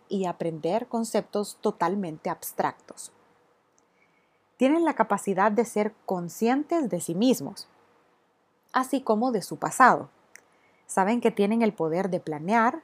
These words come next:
transformar y realizar proyectos de diversos tipos. En función de esta capacidad, han creado diversos códigos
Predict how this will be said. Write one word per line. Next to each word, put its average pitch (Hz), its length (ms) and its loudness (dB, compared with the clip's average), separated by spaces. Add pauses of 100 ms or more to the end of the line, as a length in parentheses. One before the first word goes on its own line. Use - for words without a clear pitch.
(140)
transformar 175 920 0 (140)
y 247 140 0
realizar 185 600 -2
proyectos 240 480 2
de 226 100 4
diversos 151 520 -6
tipos. - 420 -2 (960)
En 175 120 -6
función 254 500 0
de 247 160 6
esta 330 240 -2
capacidad, 185 680 -2 (240)
han 202 180 -2
creado 226 500 0
diversos 185 580 -4
códigos 233 560 -2